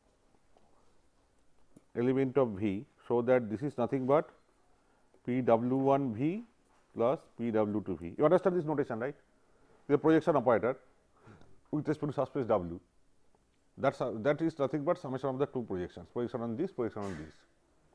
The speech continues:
That was obvious when we consider the total basis of this space. That was a union of the orthogonal basis here, orthogonal basis here. So overall projection was, you can decompose into two part, one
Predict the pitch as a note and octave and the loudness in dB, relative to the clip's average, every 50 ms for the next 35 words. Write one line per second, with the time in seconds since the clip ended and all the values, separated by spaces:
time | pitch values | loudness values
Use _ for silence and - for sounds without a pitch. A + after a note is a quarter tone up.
0 | _ _ _ _ _ _ _ _ _ _ _ _ - C3 D3 F3 E3 E3+ E3 D3 | _ _ _ _ _ _ _ _ _ _ _ _ 2 4 6 6 6 6 6 6
1 | E3+ F#3+ G3+ - D#3 D#3 D#3+ E3 E3 C#3+ - D3 D3 - D#3+ D#3 D#3 D3+ D3 B2+ | 6 4 4 4 2 0 0 0 0 0 -2 -2 2 2 2 2 2 0 0 0
2 | D3+ C#3+ C3 C3+ - D3+ D3 C#3 D3 B2+ C3 C#3 - _ - F3 G3 F#3+ - - | 0 0 0 -2 -4 -4 -2 -2 -2 -2 -4 -8 -6 _ -4 -4 -4 -4 -6 -6
3 | A2 A#2+ C3 B2 C3+ C#3+ C3 B2 A2+ F#2 - - _ _ _ _ - C#3 C3+ C#3 | -4 -4 -4 0 2 2 4 4 2 0 -4 -16 _ _ _ _ -6 -2 0 0
4 | C#3+ D3 C#3+ C#3 B2+ B2 B2 A#2+ - C3+ C3 C3 C3 C3 B2+ A2+ C#3+ B2 - C#3+ | 2 2 0 0 0 0 0 0 0 -4 -4 -4 -2 -2 -2 -4 -4 -4 -2 -2
5 | C3 A#2 - C3+ C3+ C3 B2+ C3 C3 A#2 - E3+ F3 - - A#2+ A2 B2 B2+ C3 | -2 0 -2 -6 -4 -2 -2 -2 -4 -2 -4 -6 -6 -4 -6 -2 0 0 0 0
6 | B2 - B2 B2 B2 - - C3 B2+ B2+ B2 A#2+ - - _ _ _ _ _ _ | -2 -2 -4 -4 -4 -6 -8 -8 -4 -4 -6 -6 -8 -18 _ _ _ _ _ _
7 | _ _ _ _ _ _ _ - A#2+ - C3 B2 A#2+ A2+ A#2+ A#2 - C3 A2+ B2 | _ _ _ _ _ _ _ -10 -2 -2 -2 -2 0 -2 -2 -2 -2 -4 -4 -2
8 | B2+ B2 - C3+ C3 A#2+ D3 D#3+ F3+ - - - _ - A#2+ A#2+ B2 B2 A#2+ A2 | -4 -4 -4 -6 -6 0 0 0 0 0 -6 -20 _ -4 -2 0 0 0 -2 -6